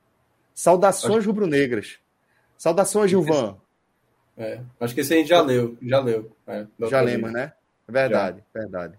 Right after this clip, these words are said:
Speaker 1: verdade.
Speaker 2: E tinha um C H e tudo. Eu,
Speaker 1: Então
Speaker 2: eu
Speaker 1: aí,
Speaker 2: passei,
Speaker 1: galera.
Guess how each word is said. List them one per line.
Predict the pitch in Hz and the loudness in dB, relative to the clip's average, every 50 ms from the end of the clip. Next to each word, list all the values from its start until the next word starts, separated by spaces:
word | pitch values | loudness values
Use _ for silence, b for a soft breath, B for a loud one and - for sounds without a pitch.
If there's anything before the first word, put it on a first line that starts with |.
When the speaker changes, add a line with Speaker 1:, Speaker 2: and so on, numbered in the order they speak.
| _ - | _ -18
Speaker 1:
verdade. | 104 104 90 80 71 - | -18 -16 -16 -16 -16 -16
Speaker 2:
E | 101 | -12
tinha | - - | -10 -8
um | 117 | -8
C | 117 - 113 | -4 0 0
H | 110 107 107 113 123 127 123 | 0 2 2 2 2 2 2
e | 117 123 | 0 -2
tudo. | - 120 120 120 123 - - _ _ _ _ _ _ _ _ _ _ _ _ _ _ _ _ _ _ _ _ _ _ _ _ _ _ _ _ _ - | -4 -8 -8 -10 -10 -14 -20 _ _ _ _ _ _ _ _ _ _ _ _ _ _ _ _ _ _ _ _ _ _ _ _ _ _ _ _ _ 0
Eu, | - 143 160 | 2 4 6
Speaker 1:
Então | 160 185 | 8 8
Speaker 2:
eu | 233 240 | 8 8
Speaker 1:
aí, | 226 196 | 8 8
Speaker 2:
passei, | 170 180 165 | 8 8 6
Speaker 1:
galera. | 170 147 123 113 107 104 101 | 6 8 8 6 4 2 -4